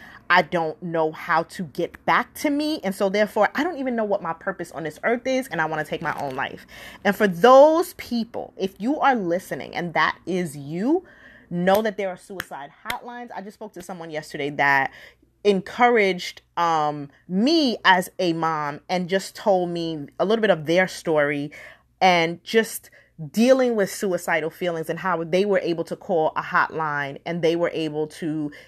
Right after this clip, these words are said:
get the help that they needed right away. So, so I'm grateful for services. I am a services person as well. And so I'm grateful for those amazing services that are out there that can encourage people and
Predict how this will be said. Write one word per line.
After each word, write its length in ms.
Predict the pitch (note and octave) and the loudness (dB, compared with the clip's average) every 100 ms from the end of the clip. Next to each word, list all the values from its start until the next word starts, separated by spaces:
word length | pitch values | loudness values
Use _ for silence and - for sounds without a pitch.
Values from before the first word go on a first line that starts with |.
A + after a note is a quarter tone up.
| - | -4
get 220 | D#3+ D#3+ | 0 0
the 60 | D#3 | -2
help 240 | D#3+ D#3 | -4 -2
that 120 | D#3 | 0
they 120 | D#3 D3+ | 0 -2
needed 320 | D#3 D3+ C#3+ | -4 -4 0
right 180 | D3 - | -2 0
away. 420 | C#3+ C#3 D#3+ C#3 | -4 0 0 0
So, 220 | - D#3 - - | -2 -2 -4 0
so 300 | A#3+ F#3+ F3 - - _ _ | 4 4 2 -10 -20 _ _
I'm 280 | G#3 A#3+ G3+ | 2 2 0
grateful 520 | D#3+ F#3+ G#3+ - E3 | -4 -4 -4 -6 -8
for 640 | D#3 - E3+ E3 D#3 D3 - _ _ | -8 -8 -4 0 0 0 -4 _ _
services. 840 | - - F#3 F3+ G#3+ A3 C4+ D4 D4 | -14 -2 2 2 0 0 0 0 0
I 140 | E3 F3+ | 0 0
am 120 | F3 | -2
a 60 | |
services 460 | D#3 D3+ D#3 E3 D#3+ | -4 -6 -6 -6 -10
person 340 | - D#3+ E3+ | -6 -6 -4
as 160 | D3+ D3 | -8 -6
well. 360 | D3 D#3+ G3 A#3 | 0 2 2 0
And 180 | F3 | -4
so 280 | - E3 D3 - - | -2 0 2 -2 -4
I'm 180 | - B3 | 2 4
grateful 320 | F#3+ G3 G#3+ | 4 0 -2
for 140 | G3 F#3 | -2 0
those 200 | D3+ D#3+ | 0 -2
amazing 500 | D#3+ D#3+ D#3+ E3 E3 | -4 -4 -4 -6 -8
services 460 | - D#3+ D#3 E3 | -4 -4 -4 -4
that 120 | D3+ D3 | -2 -2
are 100 | - | 0
out 240 | D3 D#3+ | 0 0
there 200 | F3+ D#3 D#3 | 0 2 2
that 180 | D3+ - | -2 -6
can 140 | F#3 | -8
encourage 500 | D#3 - E3 D#3+ D#3 | -8 -6 -4 -4 -4
people 420 | - F3 D#3+ D#3 - | -8 -8 -4 -4 -4
and 260 | D3+ D3+ | -6 -6